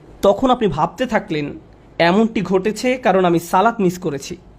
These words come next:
এখন এর উত্তর হলো, সালাত মিস করার কারণে এমনটি হতে পারে, আবার নাও হতে পারে। নিশ্চিত করে জানার কোনো উপায় নেই।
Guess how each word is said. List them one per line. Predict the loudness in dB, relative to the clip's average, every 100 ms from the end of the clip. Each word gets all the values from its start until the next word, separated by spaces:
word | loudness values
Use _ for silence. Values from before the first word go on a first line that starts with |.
| -2
এখন | 0 2
এর | 4 4
উত্তর | 0 -4 -2
হলো, | 0 2 0 -4 -12
সালাত | 0 2 4 2
মিস | 0 -2
করার | 0 2 2
কারণে | 2 0 2
এমনটি | 0 -2 -4
হতে | -8 -4 -2
পারে, | 0 0 0 -8 -20 _ _ -20 _ -20 -20 -20 -20 -20 -20 -20 -20 -16 -6
আবার | -2 2
নাও | 4 2
হতে | 0 -4
পারে। | -4 -6 -6 -14 -20 -20 -20 -20 -20 -20 _ -20 -20 -20 -20 -20 -20 -20 -4
নিশ্চিত | 2 2 2 -2 -4
করে | 0 2
জানার | 4 4 2
কোনো | 0 -2
উপায় | 0 0 2
নেই। | 0 -2